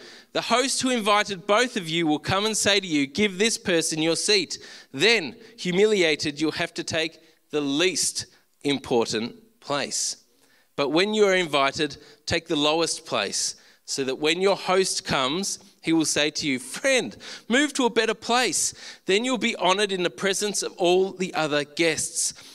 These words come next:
For all those who exalt themselves will be humbled, and those who humble themselves will be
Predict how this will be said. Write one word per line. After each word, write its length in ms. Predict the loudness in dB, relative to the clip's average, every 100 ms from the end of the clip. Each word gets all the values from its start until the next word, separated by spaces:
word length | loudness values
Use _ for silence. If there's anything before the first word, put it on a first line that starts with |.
| -16
For 220 | 0 4
all 160 | 4 4
those 300 | 4 2 2
who 80 | 0
exalt 420 | 0 2 2 2
themselves 640 | -2 0 2 2 2 -2 -6 -16 -4
will 300 | 4 6 4
be 180 | 2 -4
humbled, 640 | -2 2 2 4 2 0 -6 -18 -12
and 160 | -6 -6
those 600 | -2 0 2 0 -2 -6 -10 -14
who 120 | -2 -2
humble 560 | 0 0 0 2 0
themselves 800 | 0 -2 -2 -2 0 -2 -4 -8 -10 _ -6
will 460 | 0 2 2 -4 -14 _ _
be 340 | 0 0 0